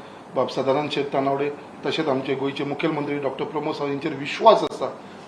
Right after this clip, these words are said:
ज्या हिसपान आयज आमच्या गोंयान डेव्हलपमेंट जाता, लोकांचो विकास जावपाक लागलेलो आसा, हेजे भितर खंयच दुबाव ना. त्याच प्रमाणे आख्खे देशाच्या लोकांनी एनडीएचेर आनी आमचे प्रायम मिनिस्टर श्री नरेंद्र मोदीचेर विश्वास दवरलेलो आसा. कित्याक आयज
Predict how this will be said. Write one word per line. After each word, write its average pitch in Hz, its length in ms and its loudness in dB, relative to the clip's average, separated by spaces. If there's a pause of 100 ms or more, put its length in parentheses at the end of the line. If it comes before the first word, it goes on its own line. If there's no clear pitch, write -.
ज्या 151 140 4
हिसपान 147 320 0
आयज 147 200 0
आमच्या 143 260 0
गोंयान 143 260 4
डेव्हलपमेंट 135 540 2
जाता, 139 320 -2 (340)
लोकांचो 143 440 2
विकास 147 400 4
जावपाक 143 300 2
लागलेलो 127 300 0
आसा, 139 240 -6 (380)
हेजे 143 180 2
भितर 160 200 0
खंयच 185 360 8
दुबाव 147 360 8
ना. 113 80 2 (360)
त्याच 170 200 6
प्रमाणे 165 260 6
आख्खे 160 280 4
देशाच्या 190 500 8
लोकांनी 175 420 8 (420)
एनडीएचेर 170 460 8
आनी 151 220 0
आमचे 156 200 0
प्रायम 151 220 2
मिनिस्टर 156 260 0
श्री 156 160 0
नरेंद्र 151 260 8
मोदीचेर 180 420 4
विश्वास 151 280 -2
दवरलेलो 135 380 -2
आसा. 147 160 -4 (960)
कित्याक 147 220 4
आयज 165 240 8